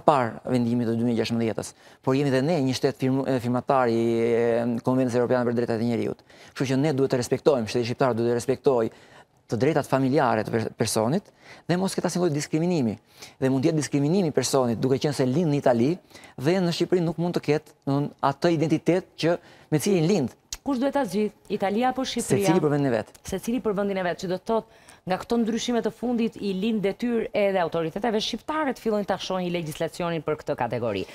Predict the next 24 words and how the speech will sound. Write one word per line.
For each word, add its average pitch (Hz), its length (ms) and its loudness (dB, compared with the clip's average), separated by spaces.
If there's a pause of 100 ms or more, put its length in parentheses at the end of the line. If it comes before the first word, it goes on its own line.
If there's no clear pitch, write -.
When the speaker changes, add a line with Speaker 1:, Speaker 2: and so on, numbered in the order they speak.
(200)
Speaker 2:
Cila 285 160 0
do 208 80 2
të 190 160 -4
ishte 160 160 0
e 156 80 0
mira 139 160 0
më 131 160 0
e 113 80 -2
mundshme? 104 480 -8
Speaker 1:
Atëre, 117 320 0 (240)
Speaker 2:
Çfarë 254 300 0
do 208 100 -2
duhet 240 160 0
të 233 140 0
ndryshojë 202 500 0
në 180 160 -2
legjislacionin 160 480 -4
shqiptar 143 480 -4 (320)
për 196 160 -6
këtë 214 160 -4
kategori 139 400 -2
njerëzish? 104 540 -10 (680)
Speaker 1:
Legjislacioni 117 440 0
shqiptar 151 340 0